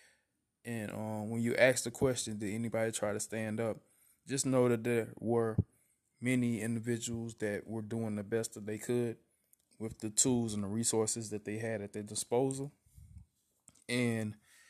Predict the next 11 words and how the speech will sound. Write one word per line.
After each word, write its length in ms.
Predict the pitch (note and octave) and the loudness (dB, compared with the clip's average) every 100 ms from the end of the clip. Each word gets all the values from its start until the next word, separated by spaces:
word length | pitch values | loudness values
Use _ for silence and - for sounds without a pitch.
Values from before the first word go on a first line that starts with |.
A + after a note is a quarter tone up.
| - _ _ - | -20 _ _ -6
a 80 | G#2 | 2
lot 240 | A2 A#2+ | 6 6
of 100 | A#2 | 6
the 80 | A2+ | 2
ones 480 | A2+ A#2 A#2 A2+ A2+ | -2 0 -2 -2 -4
who 180 | - A#2 | -4 -4
were 420 | A2+ A2+ A2 A2 _ _ _ _ _ | 0 0 0 -4 _ _ _ _ _
trying 600 | - - A#2+ B2 B2 A#2 A#2 | -6 2 4 4 2 0 0
to, 480 | - B2+ A#2+ A#2 - - _ _ - _ - - - _ _ _ | 2 2 2 -2 -6 -16 _ _ -20 _ -20 -20 -20 _ _ _
um, 480 | A2+ A#2 A2+ A2+ A2 - - - - - _ _ _ _ _ _ _ _ _ | -6 -2 -2 -2 -6 -12 -20 -20 -20 -20 _ _ _ _ _ _ _ _ _
stand 580 | - - C3 C3 B2 | -2 2 4 4 2